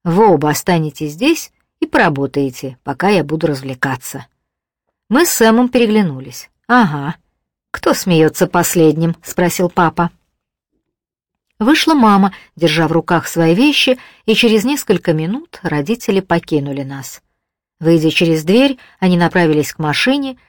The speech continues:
собираясь на танцевальную сиесту. Я вдруг удивилась, что они оставили нас с Сэмом вдвоём. Оставить вечером магазин на двоих семнадцатилетних подростков? Внезапно я ощутила себя взрослой,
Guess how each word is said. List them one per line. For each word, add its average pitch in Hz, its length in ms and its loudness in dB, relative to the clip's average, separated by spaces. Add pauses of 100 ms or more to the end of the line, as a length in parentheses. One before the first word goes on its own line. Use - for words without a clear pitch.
(100)
собираясь 190 560 0
на 247 180 -4
танцевальную 143 720 -4
сиесту. 139 680 -8 (760)
Я 180 200 2
вдруг 190 240 -2
удивилась, 202 480 0
что - 220 -2
они 214 180 2
оставили 214 480 0
нас 190 240 -2
с - 60 -16
Сэмом 214 340 -2
вдвоём. 156 600 -2 (840)
Оставить 208 560 0
вечером 156 580 -2
магазин 156 600 0 (400)
на 160 140 -2
двоих 190 360 2
семнадцатилетних 180 920 -2
подростков? 151 880 -4 (920)
Внезапно 190 500 0
я 285 160 2
ощутила 254 440 0
себя 240 300 0
взрослой, 202 640 -6